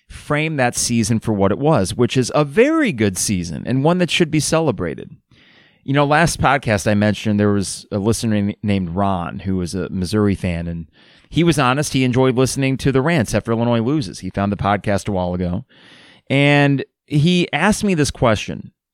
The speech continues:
Uh, he said, uh, "I wanted to see if you had any advice for me. The White Sox had their season come to an end, and like Illini basketball did for you the past year, there were countless moments that brought me so much joy.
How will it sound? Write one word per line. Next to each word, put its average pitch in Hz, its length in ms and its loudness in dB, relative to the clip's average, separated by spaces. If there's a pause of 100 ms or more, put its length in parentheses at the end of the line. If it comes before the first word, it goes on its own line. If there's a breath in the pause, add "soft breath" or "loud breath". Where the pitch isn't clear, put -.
(160)
Uh, - 160 -16
he 117 160 -4
said, 139 460 0
uh, - 60 -4
"I 120 200 0
wanted 190 280 0
to 202 40 6
see - 140 -2
if 156 80 -4
you 147 80 2
had 135 100 4
any 139 200 0
advice 104 360 2
for 92 200 -4
me. 87 100 -2
The 85 100 -4
White 147 260 2
Sox 90 540 -4 (680 soft breath)
had 156 180 -2
their 156 100 4
season 139 320 0
come 143 160 0
to 131 100 2
an 107 60 2
end, 95 260 2
and 110 100 0
like 113 160 0
Illini 123 260 2
basketball 117 460 2
did 110 180 0
for - 80 -4
you 113 100 2
the 104 80 -2
past 143 400 -2
year, 107 120 2
there 104 120 2
were 101 80 -2
countless 135 460 -4
moments 117 240 0
that 98 80 -10
brought 107 180 2
me 110 80 2
so 117 140 -2
much 104 240 0
joy. 92 560 2